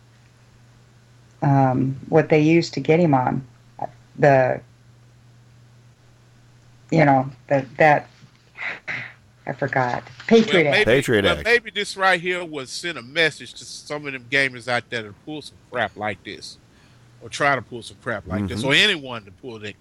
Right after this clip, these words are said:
Speaker 2: crap. Not just gamers, anyone.
Speaker 1: Yeah, yeah, and you know, you hate to say, you hate to see it. Like, as a former teacher, I keep thinking, you know,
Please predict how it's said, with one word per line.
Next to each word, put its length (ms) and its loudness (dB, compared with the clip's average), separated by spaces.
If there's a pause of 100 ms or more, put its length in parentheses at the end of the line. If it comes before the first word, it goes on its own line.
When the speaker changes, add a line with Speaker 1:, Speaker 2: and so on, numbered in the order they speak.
Speaker 2:
crap. 260 -10 (400)
Not 200 -4
just 260 -10
gamers, 520 -2
anyone. 460 -8 (1600)
Speaker 1:
Yeah, 320 4 (760)
yeah, 320 2 (600)
and 340 4
you 140 2
know, 80 4
you 180 2
hate 300 2
to 100 -6
say, 600 2 (500)
you 140 0
hate 220 4
to 100 -6
see 220 2
it. 140 6
Like, 200 2
as 160 0
a 40 -12
former 360 -2
teacher, 380 -4
I 80 2
keep 280 -8
thinking, 500 0 (1600)
you 140 6
know, 320 4